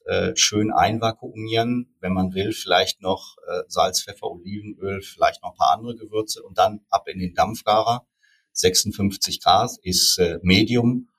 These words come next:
Und dann hat man, äh, ein bisschen länger Zeit, so eine Stunde, anderthalb. Und, äh, das gart ja nicht nach. Also dann, wenn die, äh, Familie tatsächlich Hunger hat, dann kann man sagen, "So, jetzt machen wir den Salat dazu." Und dann muss das Ganze noch mal einmal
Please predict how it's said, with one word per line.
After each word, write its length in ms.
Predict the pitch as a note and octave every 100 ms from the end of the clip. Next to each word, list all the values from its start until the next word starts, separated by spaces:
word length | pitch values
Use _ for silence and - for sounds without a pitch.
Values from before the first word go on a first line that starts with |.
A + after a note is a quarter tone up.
| _ _
Und 260 | G2 G2+ G2
dann 140 | G2+
hat 160 | G#2 -
man, 480 | A2 G2 G2+ G2 -
äh, 220 | - F2+
ein 120 | F2+ E2+
bisschen 320 | G#2 - G#2
länger 260 | F#2+ F2+
Zeit, 360 | - G2+ A2+ A2+
so 300 | F#2+ F2 F2+
eine 80 | -
Stunde, 380 | - G#2+ A#2 A2
anderthalb. 680 | F2+ F#2 F2+ - G#2 C3+ -
Und, 420 | - G2+ G2 F#2 -
äh, 340 | F#2+ F#2+ F#2+ _ - - - _ -
das 220 | - -
gart 300 | F#2 G#2+ -
ja 120 | A#2
nicht 260 | G#2+ G#2+ G#2+
nach. 560 | G#2+ C#3 C#2+ C#2+ - -
Also 480 | G2 F#2+ F#2+ F#2 -
dann, 260 | F#2+ A2+ C3+
wenn 160 | A2
die, 160 | G#2+ G#2
äh, 320 | G2+ - A2+
Familie 420 | - A2 A2+ A2+
tatsächlich 540 | A2+ A#2 - A2+ A#2+ -
Hunger 260 | D3 A2+ A2
hat, 160 | -
dann 120 | G#2+
kann 140 | G#2+ A#2
man 100 | G#2
sagen, 200 | G#2 G#2
"So, 140 | G#2
jetzt 200 | F#2 F#2
machen 160 | G2+ G#2
wir 60 | F#2+
den 160 | F#2+
Salat 420 | F#2+ F2+ E2+ A2 B2
dazu." 420 | A#2+ - C3+ D#3+ _ _ _ -
Und 180 | G2 G2+
dann 160 | G#2+
muss 180 | B2 B2
das 160 | A#2 -
Ganze 300 | G2+ A2+ G#2+
noch 120 | G#2
mal 140 | G2
einmal 480 | E2 G2 G2 F#2+ F#2